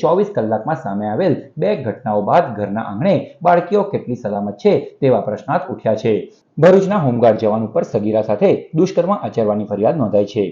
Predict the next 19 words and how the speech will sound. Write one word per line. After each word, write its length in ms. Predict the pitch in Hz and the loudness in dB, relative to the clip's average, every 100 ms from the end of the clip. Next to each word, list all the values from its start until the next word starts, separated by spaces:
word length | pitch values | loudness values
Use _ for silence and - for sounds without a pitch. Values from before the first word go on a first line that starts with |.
| - - | -6 0
હેમંત 320 | 170 196 208 120 | 2 2 0 0
રાણાની 340 | 113 110 110 | 2 0 0
દાનત 260 | 104 180 - - - | 2 2 2 -4 2
ભરૂચની 480 | 175 208 208 214 214 | 4 4 2 -2 0
એક 120 | 120 | -2
પંદર 260 | 143 117 113 | -2 0 2
વર્ષીય 320 | 110 107 165 | 0 0 -2
સગીરા 440 | - 104 104 107 107 | -2 -2 0 0 2
ઉપર 180 | 131 175 | 2 2
બગડી 320 | 104 107 101 | 2 0 -2
હતી. 240 | 104 107 87 _ _ | -2 -2 -4 _ _
થોડા 260 | 120 110 107 | 2 4 4
દિવસ 240 | 107 139 - - | 2 0 -2 0
અગાઉ 260 | 113 185 117 - - | 4 6 4 0 -4
આ 160 | 175 196 - | 0 0 0
સગીરાનો 400 | 117 113 110 160 | 2 4 4 2
પીછો 300 | 113 107 113 | -2 -4 -4
કર્યા 320 | 104 104 110 | -2 0 6
બાદ 160 | 185 | 6